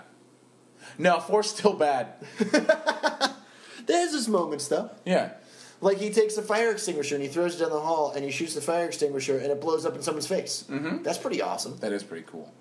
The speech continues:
Speaker 2: Yeah.
Speaker 1: But see, the, the fun parts of Die Hard weren't, like, the big bombastic things. It was the,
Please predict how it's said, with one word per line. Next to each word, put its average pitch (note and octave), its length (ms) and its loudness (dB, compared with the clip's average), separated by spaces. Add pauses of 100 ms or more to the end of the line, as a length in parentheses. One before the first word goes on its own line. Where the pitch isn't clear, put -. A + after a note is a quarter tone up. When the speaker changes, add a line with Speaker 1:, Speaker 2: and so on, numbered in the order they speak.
(420)
Speaker 2:
Yeah. - 160 -4 (400)
Speaker 1:
But F3+ 220 -2
see, F#3 120 -2
the, E3+ 260 0 (160)
the D3 100 0
fun G3+ 340 0
parts E3+ 260 0
of C3 80 -6
Die B2 200 2
Hard A2+ 300 0
weren't, A#2 240 -4
like, G#2+ 320 -2
the A2 80 -2
big G2+ 400 -6
bombastic A2 560 -2
things. F#2+ 260 -6
It G#2 40 -2
was G#2 200 -4
the, G2+ 320 0